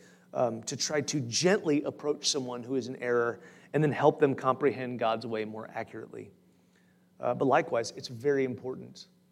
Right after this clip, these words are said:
for the person being approached to be receptive. You gotta be willing to receive correction, friends.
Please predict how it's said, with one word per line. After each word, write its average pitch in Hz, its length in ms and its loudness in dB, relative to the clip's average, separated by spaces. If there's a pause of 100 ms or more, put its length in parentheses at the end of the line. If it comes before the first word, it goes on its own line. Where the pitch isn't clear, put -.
(360)
for 135 120 -8
the 123 60 -6
person 135 380 -6
being 123 200 -4
approached 135 440 -8
to 143 60 -4
be 131 120 0
receptive. 151 680 -6 (800)
You 175 100 8
gotta 262 140 12
be 202 100 10
willing 190 420 4
to 180 120 -8
receive 165 500 -4
correction, 143 560 -14
friends. 104 460 -16